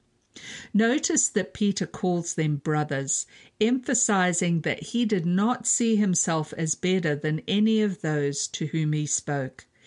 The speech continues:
His statement that the people had acted in ignorance comes from what Jesus said on the cross in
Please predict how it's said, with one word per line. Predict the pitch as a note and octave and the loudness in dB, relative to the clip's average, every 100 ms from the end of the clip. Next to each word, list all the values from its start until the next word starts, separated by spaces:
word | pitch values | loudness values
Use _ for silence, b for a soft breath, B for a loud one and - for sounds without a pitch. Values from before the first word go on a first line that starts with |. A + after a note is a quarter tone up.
| B B B | B B B
His | - D4+ E4 | -2 0 2
statement | - - G3+ G#3+ F3 E3+ - - | 0 2 2 2 0 -4 -6 -8
that | E3 F#3 E3 - | -4 -2 -2 -4
the | F3+ | -6
people | - A3+ A#3 G#3 | 0 0 2 0
had | E3+ D#3+ - | 2 0 0
acted | F3+ F3+ - - D3+ | 0 -2 -4 -4 -2
in | D#3 D3+ | 0 0
ignorance | G3+ G#3 F3+ D3+ C#3 C#3 - - B B B - | 0 2 2 2 0 -2 -2 -4 B B B -4
comes | B3 F4+ - | -2 -2 -4
from | - B3 | 0 2
what | G#3 F#3+ F#3+ | 2 0 -4
Jesus | - F3+ F3 F3 D3+ - | -2 0 0 0 0 0
said | F#3 E3+ | 0 0
on | E3+ E3 | 0 0
the | |
cross | D#3 - D3 C#3 - | -4 -4 -2 -2 -4
in | - F3 | -2 0